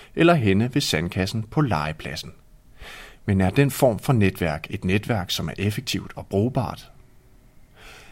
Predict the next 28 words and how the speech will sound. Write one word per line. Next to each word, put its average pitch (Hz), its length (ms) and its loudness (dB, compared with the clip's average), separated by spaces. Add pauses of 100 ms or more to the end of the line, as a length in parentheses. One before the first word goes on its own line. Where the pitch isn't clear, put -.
(140)
Søren 104 280 6
Mortensen 131 520 4
peger 85 340 0
på, - 360 -6 (120)
at 98 140 -4
det 104 80 0
selvfølgelig 117 680 2
er 120 60 -2
en 120 100 -2
form 82 300 -2
for - 120 0
netværk, 90 600 -2 (460)
men 90 140 0
at 85 100 -4
kvaliteten 120 720 0
af 85 80 -6
netværket 87 720 -2
er 87 40 -10
defineret 87 560 -2
ud 110 200 0
fra, 92 420 -6
hvor 104 80 -8
god 98 340 0
relationen 101 680 -2
er 101 180 2 (200)
i - 80 -8
det 98 140 -4
netværk. - 640 -10